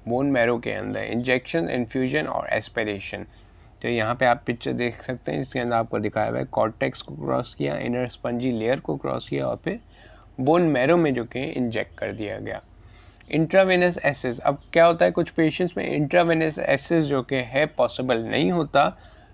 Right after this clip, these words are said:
तो हम क्या करते हैं इंट्राओसियस जो कि है,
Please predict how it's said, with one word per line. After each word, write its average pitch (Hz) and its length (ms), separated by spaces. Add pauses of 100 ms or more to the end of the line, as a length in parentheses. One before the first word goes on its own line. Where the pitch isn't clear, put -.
(100)
तो 156 80
हम 156 220
क्या 151 200
करते 143 320
हैं 143 320
इंट्राओसियस 156 1200
जो 135 140
कि 135 140
है, 127 320